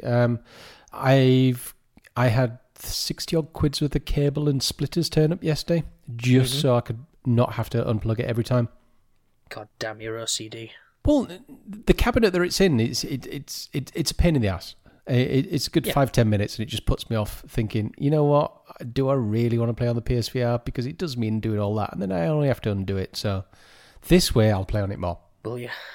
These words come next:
Speaker 1: I will do, actually. I, I, I
Speaker 2: Yeah.
Speaker 1: started back up my, uh, my rental yesterday, and
Speaker 2: Ooh.
Speaker 1: uh, Farpoint's on its way.
Speaker 2: Nice.
Speaker 1: Farpoint? Farpoint.
Speaker 2: Farpoint, yeah.
Speaker 1: Yeah.
Speaker 2: So, d-, d-, do you get the gun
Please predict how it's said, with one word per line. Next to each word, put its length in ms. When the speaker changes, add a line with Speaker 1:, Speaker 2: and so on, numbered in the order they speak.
Speaker 1:
I 60
will 160
do, 120
actually. 280
I, 220
I, 160
I 140
Speaker 2:
Yeah. 60
Speaker 1:
started 500
back 220
up 120
my, 140
uh, 380
my 200
rental 440
yesterday, 480
and 440
Speaker 2:
Ooh. 520
Speaker 1:
uh, 300
Farpoint's 500
on 80
its 100
way. 120
Speaker 2:
Nice. 600
Speaker 1:
Farpoint? 540
Farpoint. 380
Speaker 2:
Farpoint, 380
yeah. 140
Speaker 1:
Yeah. 120
Speaker 2:
So, 260
d-, 200
d-, 320
do 80
you 40
get 180
the 60
gun 460